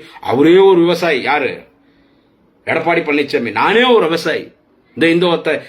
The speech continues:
இந்த ஒரு லூசு சீமான் சாமான்னு சுத்தி நிக்கிறேன். அவர் இலவச மின்சாரம், விவசாயத்துக்கு, என்னுடைய விவசாயிகளுக்கு இலவச மின்சாரம் கொடுத்துட்டு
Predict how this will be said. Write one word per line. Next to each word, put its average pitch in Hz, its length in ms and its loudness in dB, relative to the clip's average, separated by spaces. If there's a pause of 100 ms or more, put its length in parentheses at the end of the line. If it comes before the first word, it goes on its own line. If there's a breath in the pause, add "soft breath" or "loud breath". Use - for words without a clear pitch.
(100)
இந்த 165 120 -2
ஒரு 156 120 0
லூசு 180 260 0
சீமான் 175 460 -2
சாமான்னு 165 380 -2
சுத்தி 147 220 -10
நிக்கிறேன். 110 320 -8 (460 soft breath)
அவர் 143 200 0
இலவச 196 320 0
மின்சாரம், 165 460 -2
விவசாயத்துக்கு, 202 500 -2 (200 loud breath)
என்னுடைய 143 560 -2 (200 loud breath)
விவசாயிகளுக்கு 196 560 0
இலவச 240 260 2
மின்சாரம் 196 400 0
கொடுத்துட்டு 170 320 -4